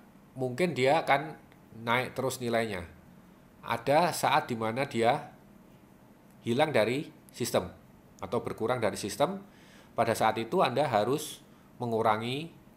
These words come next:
nilai variabel W I P. Pertanyaannya adalah di proses mana piece itu berkurang atau berubah menjadi entity yang lain.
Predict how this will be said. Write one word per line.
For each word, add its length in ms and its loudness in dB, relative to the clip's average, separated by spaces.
nilai 240 -2
variabel 400 0
W 80 -2
I 100 -6
P. 80 -14
Pertanyaannya 560 2
adalah 360 6
di 480 2
proses 320 -2
mana 400 4
piece 320 2
itu 360 2
berkurang 580 4
atau 240 0
berubah 320 0
menjadi 560 -2
entity 240 -4
yang 80 0
lain. 320 2